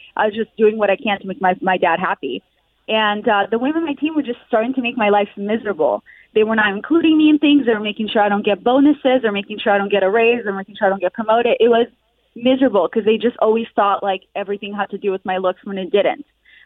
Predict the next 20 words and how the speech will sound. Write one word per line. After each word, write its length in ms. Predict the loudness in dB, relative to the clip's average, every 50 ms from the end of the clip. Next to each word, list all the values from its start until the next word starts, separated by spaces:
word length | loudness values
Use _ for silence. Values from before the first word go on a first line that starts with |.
| _ _
Um, 420 | -2 -2 0 0 -2 -2 -6 -10 -18 _ _ _ _ _ _ -8
it 60 | -4
got 160 | -4 -4 -2
to 60 | -4 -6
the 100 | -8 -6
point 240 | -6 -6 -6 -4
that 100 | -2 -2
I 20 | -2
would 120 | -4 -6 -10
just 180 | -16 -18 _ _
cry 280 | -6 -2 -2 0 0 0
in 100 | -2 -4
my 140 | -6 -8
car 380 | -8 -6 -4 -2 0 0 0 0
every 260 | -2 -4 -4 -4 -8 -6
day 220 | -4 -2 -2 -2
before 300 | -4 -8 -8 -6 -4 -2
walking 340 | 0 0 0 -2 -4 -10 -12
into 220 | -12 -8 -4 -2
work. 320 | 0 2 2 2 2 0